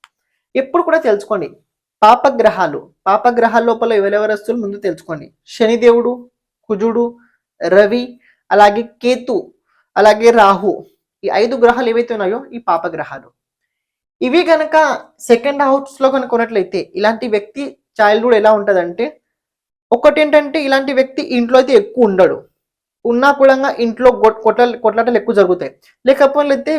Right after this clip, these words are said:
వీళ్ళ ఇంట్లో ఈ, ఈ, ఈ, ఈ అబ్బాయి ఎప్పుడైతే చిన్నగా ఉంటాడో ఆ టైం లోపల చిన్నప్పుడు ఈ అబ్బాయి జీవితం లోపల మదర్ ఫాదర్ ఎప్పుడు కొట్ల-, ఎప్పుడు కొట్లాడుతూనే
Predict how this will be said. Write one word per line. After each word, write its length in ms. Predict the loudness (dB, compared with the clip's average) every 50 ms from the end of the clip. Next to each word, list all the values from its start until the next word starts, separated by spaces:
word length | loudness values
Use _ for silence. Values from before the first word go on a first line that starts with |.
| -4
వీళ్ళ 120 | -4 -6 -6 -6
ఇంట్లో 220 | -6 -4 -4 -4 -4 -6 -10 _ _ _ _ _ _ _ _
ఈ, 100 | -10 -10 -10 -10 -14 _ -14 -14
ఈ, 40 | -12 -10 -10 -8 -6
ఈ, 40 | -4 -2 -2 -2 -2 -2 0
ఈ 40 | 0 0
అబ్బాయి 240 | 0 0 -2 -2 -2 -4 -8 -10 -6
ఎప్పుడైతే 280 | -4 -2 -2 -2 -4 -6 -8
చిన్నగా 280 | -4 -2 -2 -2 -2 -4
ఉంటాడో 240 | -4 -4 -4 -2 0 2
ఆ 20 | 2 2 0
టైం 140 | -2 -4 -2 -2 -2
లోపల 240 | -2 0 0 0 0 0 -2 -8 -20 _ _ _ -10
చిన్నప్పుడు 400 | -4 0 2 2 2 0 -2 0 2
ఈ 40 | 2 2
అబ్బాయి 240 | 2 0 -2 -2 0 -2
జీవితం 280 | -4 -4 -2 -2 -4 -2 -2 -4
లోపల 200 | -4 -4 -6 -6 -2 -2
మదర్ 260 | 0 0 0 -2 0 0
ఫాదర్ 240 | -2 0 2 0 0 -2
ఎప్పుడు 200 | -4 -6 -6 -2 0
కొట్ల-, 200 | 0 0 0 -2 -6
ఎప్పుడు 220 | -4 -4 -6 -6 -2 -2
కొట్లాడుతూనే 440 | 0 2 2 2 2 0 -4 -6